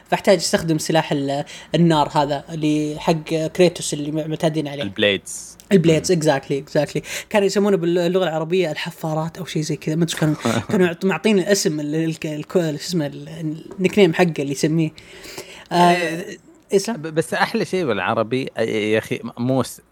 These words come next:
Speaker 2: أبدًا مو استنقاص، بس أقصد أحب الناس اللي الحين، آه، ما، ما لهم في الإنجليزي ولا يبغى يتعلم إنجليزي،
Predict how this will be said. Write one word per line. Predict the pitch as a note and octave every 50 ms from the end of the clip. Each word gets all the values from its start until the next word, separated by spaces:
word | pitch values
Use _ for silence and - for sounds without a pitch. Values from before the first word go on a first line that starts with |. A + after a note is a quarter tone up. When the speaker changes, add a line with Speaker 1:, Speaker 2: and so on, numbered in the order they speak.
| _ _ - - -
Speaker 2:
أبدًا | B2 C3 B2 A#2 A2
مو | G#2+ G#2+ G#2 G#2
استنقاص، | - - - G#2+ F#2+ F#2 - F#2+ F#2+ F#2 - -
بس | G2 - -
أقصد | - A2 - - B2 - - -
أحب | - - - C#3 C3+ C3+ C3
الناس | A#2 A2+ A#2 A#2+ A#2 - A2
اللي | G2 F#2+ G2 - -
الحين، | F#2+ - - A#2 G#2+ G2+ G2 - _ _ -
آه، | G2+ F#2+ F2+ F2+
ما، | F#2 G#2 G#2 G#2 G#2+ -
ما | - G2+ A2+ A2+
لهم | G#2+ G#2 G2+
في | -
الإنجليزي | G2+ G2 G2 F2+ G2 F#2 G2 G2 F2+ F#2+ G2
ولا | F#2 F#2+ G#2+ B2+
يبغى | C3 A2+ A2 G#2+
يتعلم | G#2 - F#2+ G2+ G2+ F#2+ G2
إنجليزي، | G2 - F#2+ G2 G2+ G2 F#2+ A2+ B2+